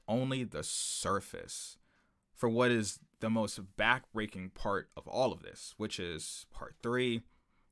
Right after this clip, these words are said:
the lack of accountability of all of the major stories that we've seen. Freddie Gray,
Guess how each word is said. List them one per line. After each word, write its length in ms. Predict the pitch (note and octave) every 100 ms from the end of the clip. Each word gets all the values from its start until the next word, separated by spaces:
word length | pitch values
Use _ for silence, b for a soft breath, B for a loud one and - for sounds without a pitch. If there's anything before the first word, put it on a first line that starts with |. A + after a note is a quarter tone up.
| -
the 140 | G#2
lack 260 | B2+ C3 C#3
of 100 | G#2+
accountability 680 | G2+ F2 F2 D2+ - - - _ _ - - _ _ _ _ b b b b b b b -
of 260 | A2+ G#2+ F#2 - - - -
all 680 | A#2+ C3 B2 F#2+ D2 - - b b -
of 180 | G#2
the 100 | G#2
major 360 | G2 G#2 G#2 G#2
stories 540 | - - F2+ F#2 F#2
that 120 | D#2+ D#2
we've 180 | E2
seen. 320 | - C2 G#1+ - _ _ _ _ _ _ - _
Freddie 380 | - - - -
Gray, 560 | A2 A#2+ A#2 A2+ A2